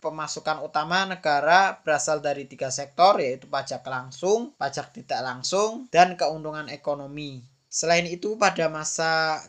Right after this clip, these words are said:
Khalifah Turki Utsmani juga mulai diberlakukan jaminan sosial dan kesejahteraan masyarakat yang banyak disokong dari dana wakaf. Lingkup pemanfaatan wakaf juga,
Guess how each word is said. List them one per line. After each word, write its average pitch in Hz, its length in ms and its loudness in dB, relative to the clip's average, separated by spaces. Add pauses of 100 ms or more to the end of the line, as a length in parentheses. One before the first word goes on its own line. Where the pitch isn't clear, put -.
Khalifah 160 800 -2
Turki 147 320 -10
Utsmani 185 560 -10
juga 190 480 2
mulai 185 640 2
diberlakukan 139 640 -6
jaminan 143 480 -4
sosial 165 720 -2
dan 143 320 -4
kesejahteraan 135 800 -8
masyarakat 131 720 -2
yang 143 240 -6
banyak 143 320 -4
disokong 147 560 -6
dari 135 240 -8
dana 123 240 -10
wakaf. 123 540 -6 (100)
Lingkup 196 400 -4
pemanfaatan 175 720 2
wakaf 170 480 2
juga, 180 400 2